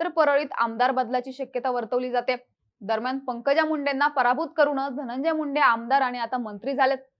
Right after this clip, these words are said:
त्यामुळे पंकजा मुंडे यांचे काही समर्थक देखील धनंजय मुंडेंना पराभूत करण्यासाठी पुढे येण्याची शक्यता आहे. दरम्यान वैद्यनाथ कारखान्याच्या निवडणुकीत मुंडे बहीण भाऊ एकत्र आलेले आहेत. सध्या परळीतून काँग्रेसचे बीड जिल्हाध्यक्ष राजेसाहेब देशमुख यांच्यासह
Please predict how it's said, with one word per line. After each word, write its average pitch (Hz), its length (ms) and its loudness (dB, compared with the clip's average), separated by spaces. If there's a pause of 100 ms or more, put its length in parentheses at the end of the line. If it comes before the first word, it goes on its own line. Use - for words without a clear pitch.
(320)
त्यामुळे 370 200 4
पंकजा 359 420 4
मुंडे 294 260 2
यांचे 269 280 2
काही 262 300 -4
समर्थक 254 480 -6
देखील 240 380 -6
धनंजय 233 360 -4
मुंडेंना 226 480 -4
पराभूत 233 480 -2
करण्यासाठी 277 500 -2 (380)
पुढे 294 220 0
येण्याची 294 300 -2
शक्यता 277 360 -2
आहे. 269 100 2 (720)
दरम्यान 277 320 2
वैद्यनाथ 269 420 2 (100)
कारखान्याच्या 247 600 2
निवडणुकीत 262 580 -2
मुंडे 240 280 0
बहीण 254 360 -4
भाऊ 269 180 2
एकत्र 262 360 -2
आलेले 277 280 4
आहेत. 277 100 -2 (500)
सध्या 339 220 2
परळीतून 320 640 2
काँग्रेसचे 254 500 0
बीड 240 220 -4
जिल्हाध्यक्ष 240 600 -2
राजेसाहेब 233 680 0
देशमुख 214 440 -4
यांच्यासह 240 520 -4